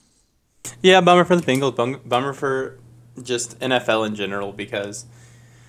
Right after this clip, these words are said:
we're always looking to see, like, oh, which, like, new quarterback's really gonna be the one that, like, sticks and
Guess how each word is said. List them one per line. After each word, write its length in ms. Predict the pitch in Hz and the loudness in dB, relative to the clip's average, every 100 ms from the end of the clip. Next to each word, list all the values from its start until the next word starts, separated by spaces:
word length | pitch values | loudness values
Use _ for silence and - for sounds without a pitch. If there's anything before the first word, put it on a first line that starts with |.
| _ _ | _ _
we're 120 | 131 | 4
always 280 | 135 160 143 | 6 6 4
looking 240 | 151 156 | 2 2
to 60 | 135 | 2
see, 260 | - 131 123 | 2 2 2
like, 320 | 107 104 - | 2 -2 -2
oh, 300 | 135 139 123 | 2 4 2
which, 440 | 113 - 131 143 - | -2 0 2 2 2
like, 180 | 143 120 | 0 2
new 160 | 120 | 0
quarterback's 460 | 131 131 127 117 110 | 2 4 6 4 2
really 140 | 120 | 0
gonna 120 | 117 | 0
be 120 | 110 113 | -2 -2
the 100 | 113 | 0
one 180 | 113 113 | 2 2
that, 120 | 85 | 0
like, 160 | 95 | 0
sticks 560 | - - 127 117 - - | 0 4 4 4 0 -2
and 640 | 107 113 107 - - - | -2 -2 -4 -6 -8 -12